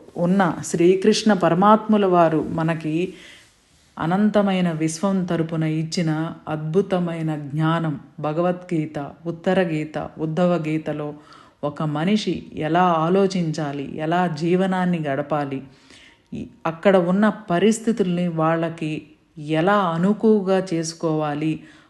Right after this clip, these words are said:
ప్రకృతితో ఎలా మమైకం అయిపోవాలి అని చెప్పారు.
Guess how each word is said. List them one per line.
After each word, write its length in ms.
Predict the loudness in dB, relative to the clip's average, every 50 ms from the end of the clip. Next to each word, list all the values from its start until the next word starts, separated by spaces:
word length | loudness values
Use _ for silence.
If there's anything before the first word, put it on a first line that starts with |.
| _ _ _ -4
ప్రకృతితో 840 | -2 -2 -2 0 0 2 2 2 2 2 -2 -2 0 0 2 2 0
ఎలా 380 | 0 -2 -2 0 2 2 2 0
మమైకం 800 | -2 -4 -4 -4 -4 -2 0 0 2 2 0 0 0 -2 0 0
అయిపోవాలి 760 | 0 -2 -2 -2 -2 -2 -2 0 0 0 0 0 -2 -4 -4
అని 200 | -2 -4 -4 -4
చెప్పారు. 500 | -4 -6 -10 -10 -8 -8 -8 -8 -10